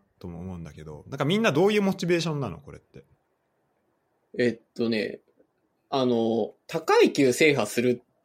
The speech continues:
Speaker 2: っていうのが、まあ、なんか世界的にも、
Speaker 1: うん。
Speaker 2: まあ、一個のこう、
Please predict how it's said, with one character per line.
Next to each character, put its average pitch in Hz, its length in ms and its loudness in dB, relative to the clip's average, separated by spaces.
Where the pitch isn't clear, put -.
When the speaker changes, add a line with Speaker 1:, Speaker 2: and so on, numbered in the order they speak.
Speaker 2:
っ - 40 -20
て 120 80 2
い 123 200 2
う 120 60 0
の - 80 -6
が、 107 320 -2
ま 131 80 0
あ、 - 180 -4
な 151 60 4
ん 135 40 -2
か 113 60 0
世 117 140 -2
界 247 280 6
的 277 220 0
に 247 80 4
も、 113 320 0
Speaker 1:
う 131 60 -2
ん。 - 20 2
Speaker 2:
ま 120 60 2
あ、 - 40 -2
一 196 140 -2
個 165 100 4
の 104 180 0
こ 104 340 -2
う、 - 40 -20